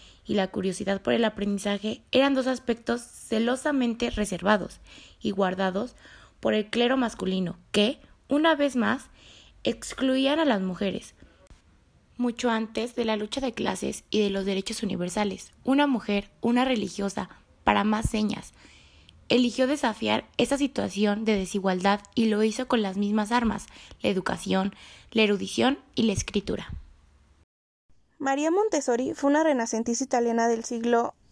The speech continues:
Speaker 2: diecinueve al siglo veinte, quien se caracterizó por la gran valoración y capacidad que se les otorga a las niñas y niños en sus etapas más tempranas.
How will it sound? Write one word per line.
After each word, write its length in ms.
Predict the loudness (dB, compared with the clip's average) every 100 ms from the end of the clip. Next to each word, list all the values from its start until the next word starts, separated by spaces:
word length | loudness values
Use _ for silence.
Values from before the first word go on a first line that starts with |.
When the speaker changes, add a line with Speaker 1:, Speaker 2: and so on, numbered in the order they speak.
| -6
Speaker 2:
diecinueve 500 | -2 0 2 4 4
al 100 | 2
siglo 260 | 0 2 4
veinte, 340 | 4 2 -2 -8 -12
quien 160 | -4 -2
se 120 | 0
caracterizó 580 | 0 -2 -2 -2 0 0
por 160 | 0
la 100 | 0
gran 220 | 0 0 0
valoración 520 | 2 0 -2 -2 -2
y 60 |
capacidad 600 | -2 -4 -4 -4 0 0 0 -12 -20 -6
que 100 | -2
se 100 | 2
les 160 | 2 0
otorga 360 | 0 2 4 4
a 20 |
las 160 | 2
niñas 320 | 2 2 0 0
y 60 |
niños 480 | 0 0 0 -2 -4 -4
en 120 | -2
sus 80 | 0
etapas 400 | -2 0 -2 0
más 160 | -4
tempranas. 640 | -2 0 2 2 0 -6